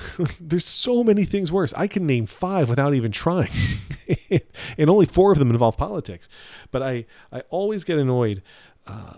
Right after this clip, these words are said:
um, when people are using those extreme, and I know it's, I also get annoyed when people say, "I literally died." Um, very rarely did they. One ghost friend of mine did. But when people use those words wrong, yes, I find that annoying. But, but I think we can just do better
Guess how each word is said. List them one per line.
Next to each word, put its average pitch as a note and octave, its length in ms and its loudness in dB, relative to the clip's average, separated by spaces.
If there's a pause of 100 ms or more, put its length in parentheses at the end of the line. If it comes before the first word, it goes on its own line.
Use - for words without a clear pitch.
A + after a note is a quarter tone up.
(100)
um, G#2+ 300 -4
when A2 160 -4
people G#2+ 320 -2
are F#2+ 140 -2 (1000)
using B2+ 260 6
those A2+ 160 4
extreme, C3 260 0
and F#3+ 200 0
I G3+ 80 2
know G#3+ 260 2
it's, D#3+ 200 0 (420)
I G3 80 0
also F#3+ 240 0
get C#3 80 2
annoyed C3 100 2
when B2 80 0
people A#2+ 200 0
say, A#2+ 280 0
"I B2 160 2
literally B2+ 800 10
died." G#2 580 2
Um, B2 400 0
very C#3+ 360 4
rarely A2+ 340 2
did F#2+ 140 -6
they. E2 140 -14
One D3 300 2
ghost B2 280 2
friend F#2 140 -2
of E2+ 60 -6
mine D#2+ 160 -10
did. D#2+ 220 -14
But - 120 -12 (300)
when C3 120 2
people F3 240 -2
use E3 180 -4
those C#3+ 200 2
words B2+ 180 0
wrong, A#2 180 0
yes, G2+ 180 -6
I G#2 60 -6
find G#2 220 -4
that F2+ 80 -6
annoying. E2+ 240 -8
But, - 120 -10 (180)
but C3+ 240 -6 (340)
I D3+ 80 2
think G#3 200 -4
we F#3 120 -2
can C3+ 160 -6
just B2 180 -4
do A2+ 160 -2
better G#2+ 460 -6